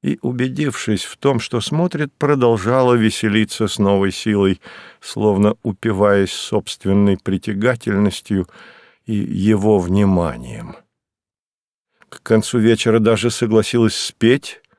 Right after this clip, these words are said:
шепнув ему перед этим: "Только для вас". Савва чувствовал себя счастливым. Разошлись все в начале четвертого утра.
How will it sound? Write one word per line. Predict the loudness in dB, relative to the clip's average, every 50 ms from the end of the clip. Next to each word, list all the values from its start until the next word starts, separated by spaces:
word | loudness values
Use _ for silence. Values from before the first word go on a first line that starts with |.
| _ _ _ _ _ _ _
шепнув | -14 -8 -6 -6 -6 0 0 2 2 2 0 -2 -2
ему | 0 2 2 0 0 -4 _ -6
перед | -4 -4 -2 -2 -2 0
этим: | 0 0 0 0 -2 -2 -2 _ _ _ _ _ _ _ _ _ -12
"Только | -8 -8 -6 -6 -8 _ -16 -14 -14 -14 -12 -8
для | -6 -4 -4 -4 -6
вас". | -8 -12 -16 -16 -16 -18 -18 -18 -20 _ _ _ _ _ _ _ _ _ _ _ _ _ _ _ _ _ _ _ _ _ _ _ _ _ -14
Савва | -8 -2 0 2 4 4 6 6 4 4 4 6 6 4 4 2 -2 _ _ _ _ _ _ _ _ _ _ _ _ _ _ _ _
чувствовал | -6 -2 0 0 0 -2 0 0 2 4 4 4 2
себя | 2 2 0 0 2 4 2 2
счастливым. | 0 -2 -4 -4 -4 -4 -6 -4 -2 -2 0 0 -2 -6 -8 -10 _ _ _ _ _ _ _ _ _ _ _ _ _ _ _ _ _ _ _ -2
Разошлись | 2 2 2 2 2 2 0 0 0 -4 -2 0 0 0 -2
все | -6 -12 -14 -10 -4 0 2 2 2
в | 2 2
начале | 2 2 2 0 -2 -2 0 2 2 2 2 0 0
четвертого | -2 -6 -8 -10 -10 -8 -4 -2 0 0 0 0 -2 -4 -2 -2 0 0 0 -2 -4
утра. | -10 -14 -14 _ -8 -6 -4 -4 -4 -8